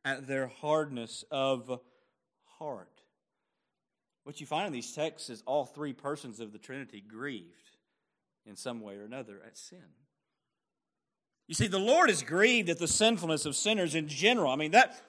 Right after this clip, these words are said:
that applies both to the unbeliever and the believer. The Lord is angry with the wicked every day. He's grieved by sin. But understand, there's a unique application, especially for us, because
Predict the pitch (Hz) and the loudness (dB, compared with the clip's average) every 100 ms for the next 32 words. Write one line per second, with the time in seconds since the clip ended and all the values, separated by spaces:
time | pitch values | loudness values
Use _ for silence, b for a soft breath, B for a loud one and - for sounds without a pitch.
0 | 151 202 277 - 196 208 170 165 208 214 | 4 6 8 6 6 6 6 6 6 6
1 | 180 180 220 254 226 220 220 208 190 B | 4 6 6 8 6 6 4 4 2 B
2 | B 233 247 170 170 208 254 160 135 160 | B 4 4 2 2 4 2 0 -2 6
3 | 233 294 208 165 214 269 214 185 185 180 | 12 12 10 6 6 6 4 0 0 0
4 | 170 240 202 185 233 180 180 175 233 202 | 6 6 6 2 4 4 2 8 10 10
5 | - 220 247 160 185 247 294 233 165 190 | 6 2 2 2 0 2 2 2 4 6
6 | 185 - 247 247 - - 196 311 294 - | 6 4 2 2 2 2 6 6 4 0
7 | 247 269 226 - - 220 269 202 208 226 | 4 6 4 2 2 4 6 4 2 2
8 | 254 302 285 302 220 226 226 277 277 247 | 4 8 12 12 12 6 8 8 8 2
9 | 202 - 254 294 247 214 196 196 285 247 | -2 2 2 2 2 0 8 12 12 12
10 | 240 - B 214 240 226 | 12 6 B 0 4 2